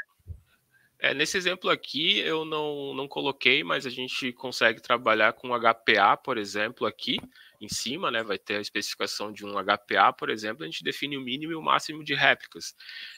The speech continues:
Então, o H P A, ele consegue identificar, ali a gente coloca algumas métricas de threshold de C P U e memória, ou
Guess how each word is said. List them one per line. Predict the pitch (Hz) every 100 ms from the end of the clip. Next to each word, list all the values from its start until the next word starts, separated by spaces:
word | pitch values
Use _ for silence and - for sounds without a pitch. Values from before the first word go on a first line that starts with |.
| -
Então, | 95 _ 101 101
o | 107 110 110 107 101 98 95 98
H | 95 104
P | - 107
A, | 98
ele | 113
consegue | - 117 - 101 104
identificar, | 113 - 120 - 117
ali | 147 110
a |
gente | 113 -
coloca | 101 101 104
algumas | 95 104 98 92 87 - - -
métricas | 98 120 - 101
de | -
threshold | - 98 107 104 95
de | -
C | 104
P | - 98
U | 104
e | 110
memória, | 98 92 98 151 110
ou | 95 135 113